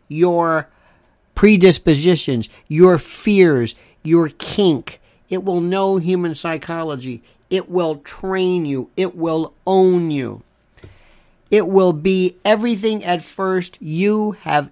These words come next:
ever wanted, especially lonely men and women, women too. Part of it will be wonderful.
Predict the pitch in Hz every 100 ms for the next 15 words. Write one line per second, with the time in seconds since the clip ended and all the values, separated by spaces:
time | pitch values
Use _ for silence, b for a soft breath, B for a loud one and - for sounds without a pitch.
0 | - 185 170 180 165 151 147 165 170 156
1 | 120 120 - 165 151 156 147 139 - 131
2 | 139 175 190 190 175 _ - 190 202 208
3 | 196 170 185 175 120 143 156 208 208 202
4 | 185 190 185 - - _ B B B -
5 | 208 247 262 262 240 285 269 294 302 254
6 | -